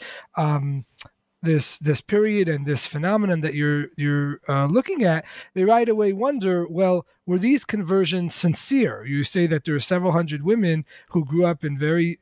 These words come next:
you know, Orthodox Jewish homes who then ran away to this particular convent and converted to Christianity. Um, uh, were, were these, uh, sincere conversions, that these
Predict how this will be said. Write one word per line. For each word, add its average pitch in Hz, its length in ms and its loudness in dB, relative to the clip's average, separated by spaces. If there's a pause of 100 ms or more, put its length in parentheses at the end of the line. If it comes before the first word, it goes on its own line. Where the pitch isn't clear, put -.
(100)
you 170 100 0
know, 143 200 0
Orthodox 156 680 0 (300)
Jewish 160 320 0
homes 190 460 0 (180)
who 180 140 -4
then 170 360 2 (120)
ran 185 200 2
away 175 460 2
to 165 500 0
this 156 300 -2 (180)
particular 170 380 0
convent 156 600 0 (300)
and 160 180 2
converted 165 380 2
to 160 80 -6
Christianity. 170 720 0 (280)
Um, 160 400 0 (360)
uh, 160 260 2
were, 165 400 2
were 220 260 0
these, 214 360 0 (240)
uh, 156 200 2
sincere 202 640 0
conversions, 262 680 0
that 151 120 2
these 156 260 0